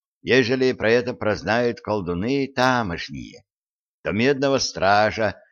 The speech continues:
по следу отправят, либо мертвых, коли погибнет кто в стычке с порубежниками». Воины остановились,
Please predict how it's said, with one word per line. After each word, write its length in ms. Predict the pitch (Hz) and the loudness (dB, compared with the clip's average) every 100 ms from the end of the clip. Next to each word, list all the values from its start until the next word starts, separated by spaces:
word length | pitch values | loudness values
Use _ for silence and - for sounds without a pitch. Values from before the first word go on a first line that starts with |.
| _ | _
по 140 | 98 | -4
следу 400 | 95 98 113 101 | -4 0 0 2
отправят, 600 | 104 - 92 98 98 95 | -2 -2 0 0 0 -4
либо 540 | - 113 120 139 120 - _ | -6 -4 0 0 0 -8 _
мертвых, 800 | 87 101 90 90 - 85 90 - _ _ _ _ | -4 0 2 0 -4 -8 -8 -10 _ _ _ _
коли 220 | - 101 104 | -2 -2 0
погибнет 680 | 110 110 101 98 92 98 - | -2 -2 -2 -4 -4 -6 -6
кто 360 | - 104 98 | -4 -2 -2
в 60 | 85 | -4
стычке 560 | - 104 95 - 98 | -6 -6 -6 -8 -8
с 60 | 92 | -8
порубежниками». 1200 | - 82 87 95 95 85 87 85 90 90 87 - _ _ _ _ _ _ _ _ _ _ _ _ _ _ | -8 -8 -4 -4 -4 -6 -10 -6 -4 -4 -4 -8 _ _ _ _ _ _ _ _ _ _ _ _ _ _
Воины 500 | 73 92 101 101 95 | -4 2 2 2 2
остановились, 1040 | 107 110 - 131 131 87 78 80 - - | -2 -2 -2 -2 -2 -4 -6 -8 -10 -18